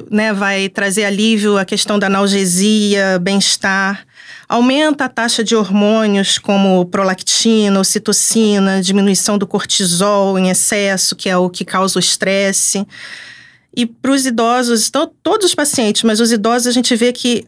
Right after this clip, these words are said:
é pro-, possível proporcionar uma estabilidade maior dos níveis da pressão arterial, é, diminuição da frequência cardíaca, da frequência respiratória e principalmente da sensação de dor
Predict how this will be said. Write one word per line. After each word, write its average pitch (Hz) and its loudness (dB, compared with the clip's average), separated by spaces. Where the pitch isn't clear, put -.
é 190 0
pro-, 214 -4
possível 262 0
proporcionar 226 0
uma 202 0
estabilidade 214 -2
maior 208 0
dos 196 -2
níveis 202 0
da 196 -4
pressão 196 0
arterial, 185 0
é, 180 2
diminuição 214 2
da 180 0
frequência 185 -4
cardíaca, 185 -2
da 175 0
frequência 180 -2
respiratória 190 0
e 240 -2
principalmente 254 0
da 262 -2
sensação 247 0
de 240 2
dor 196 0